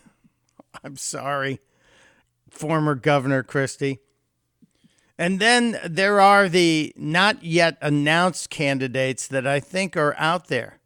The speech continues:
What am I talking about? I think the Democrats are preparing to have backup candidates for when Joe ultimately has to step aside from running.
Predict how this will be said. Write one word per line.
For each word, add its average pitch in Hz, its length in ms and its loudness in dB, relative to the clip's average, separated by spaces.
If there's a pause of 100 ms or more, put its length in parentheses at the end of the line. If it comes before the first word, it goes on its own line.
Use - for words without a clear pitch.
(440)
What 165 160 2
am 254 100 2
I 269 120 0
talking 202 400 -2
about? 208 300 0 (120)
I 233 400 -2
think 185 520 -4
the 156 120 -4
Democrats 151 840 -2 (320)
are 160 140 0
preparing 180 760 -4
to 160 120 -6
have 143 400 -4
backup 147 540 0
candidates 135 800 -4 (400)
for 151 260 -2
when 147 380 0
Joe 139 480 4
ultimately 135 880 -2
has 143 400 -2
to 139 200 -6
step - 440 -6
aside 131 720 -2
from 123 500 -6
running. 127 480 -4